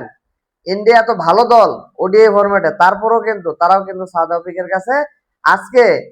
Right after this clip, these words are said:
তিনশো আটান্ন রান করার পরেও কিন্তু ভাই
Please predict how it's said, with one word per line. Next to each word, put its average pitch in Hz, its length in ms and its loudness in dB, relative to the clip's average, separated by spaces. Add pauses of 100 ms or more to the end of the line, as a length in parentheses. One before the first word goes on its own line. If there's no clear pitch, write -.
(380)
তিনশো 254 480 0 (460)
আটান্ন 240 300 0
রান 254 440 2
করার 247 340 2
পরেও 277 220 4
কিন্তু 247 280 -4
ভাই 214 180 2